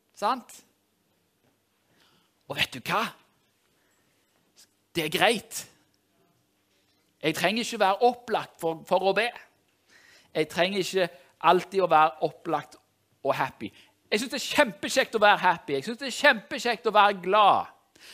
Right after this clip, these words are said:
Men det å innse at i denne verden så er jeg ikke alltid glad. Og det er greit. Men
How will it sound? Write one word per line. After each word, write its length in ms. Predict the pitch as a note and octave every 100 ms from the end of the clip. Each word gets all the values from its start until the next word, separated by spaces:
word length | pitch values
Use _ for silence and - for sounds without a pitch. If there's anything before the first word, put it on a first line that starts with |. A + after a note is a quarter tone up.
| -
Men 100 | -
det 100 | G3+
å 80 | A3+ A3
innse 380 | A#3 B3+ A3 G#3+
at 140 | E3+ F3+
i 60 |
denne 260 | F3 F#3+ G3+
verden 320 | F#3 F3+ F#3+
så 100 | -
er 160 | F3 F#3+
jeg 120 | G3+
ikke 160 | E3+ B2+
alltid 320 | D3 - D3+
glad. 320 | C3+ G#2 D#2 _ _ _ _ _ _ _ _ _ _ _ _ _ _ E3
Og 80 |
det 100 | C3
er 120 | G#2+ A2+
greit. 500 | C#3+ D#3+ A2+ - - - _ _ _ _ _ _ _ _ _ _ _ _ _ _ _ _ _ _ _ - - -
Men 300 | C#3+ E3+